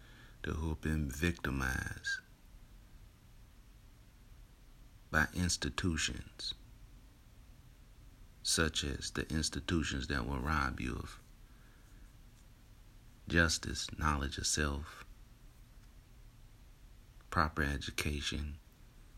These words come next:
sell you processed food,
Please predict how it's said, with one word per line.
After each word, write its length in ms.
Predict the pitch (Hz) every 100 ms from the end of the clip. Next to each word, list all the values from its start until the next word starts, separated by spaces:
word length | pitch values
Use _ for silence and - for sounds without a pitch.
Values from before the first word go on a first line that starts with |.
| - - - - - - - - - - - - - - - - - -
sell 320 | - 85 76
you 120 | 69
processed 720 | 67 82 76 78 78 71 -
food, 460 | - 76 73 71